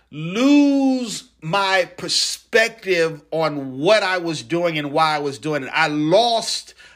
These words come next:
my identity, if I even had it in the first place, because most of us, let's talk about it from a poor man to a poor man,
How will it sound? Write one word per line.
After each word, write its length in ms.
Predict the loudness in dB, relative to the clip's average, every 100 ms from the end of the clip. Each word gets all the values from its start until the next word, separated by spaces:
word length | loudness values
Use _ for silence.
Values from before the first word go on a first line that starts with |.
| _
my 300 | -4 0 -2
identity, 720 | -2 -2 0 -2 -8 -6 -4
if 100 | -2
I 120 | -2
even 280 | -4 -8 -6
had 320 | -2 0 0
it 60 |
in 120 | -2 -8
the 80 |
first 380 | -4 0 0 -4
place, 240 | -8 -8 -6
because 380 | -6 -4 -4
most 340 | 0 2 2 -4
of 100 | -6
us, 220 | -6 0
let's 160 | -2 0
talk 240 | -4 -4
about 300 | -6 -8 -8
it 80 | -10
from 180 | -10 -10
a 40 |
poor 300 | -8 -4 -4
man 300 | -2 -2 -2
to 100 | -4
a 40 | -8
poor 300 | 0 0 2
man, 320 | 2 0